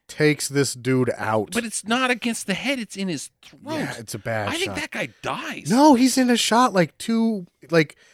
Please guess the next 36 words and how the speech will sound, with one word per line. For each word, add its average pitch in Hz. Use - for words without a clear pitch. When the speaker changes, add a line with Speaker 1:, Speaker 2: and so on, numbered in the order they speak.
Speaker 1:
it's 185
the 233
same 226
guy 226
that 226
chases 202
him 196
down. 208
Speaker 2:
Oh, 160
no. 127
Speaker 1:
He's 247
just 165
okay. 190
Speaker 2:
Dude, 190
you 180
can't 202
do 98
that. 110
You 226
Speaker 1:
No. 269
Speaker 2:
can't 233
take 147
a 110
champagne 120
bottle 104
to 92
the 85
throat. 107
Speaker 1:
No, 240
not 160
even 196
Corbel. 190
Speaker 2:
<laughs> 330
Cheap 302
stuff. -
Speaker 1:
Yeah. 110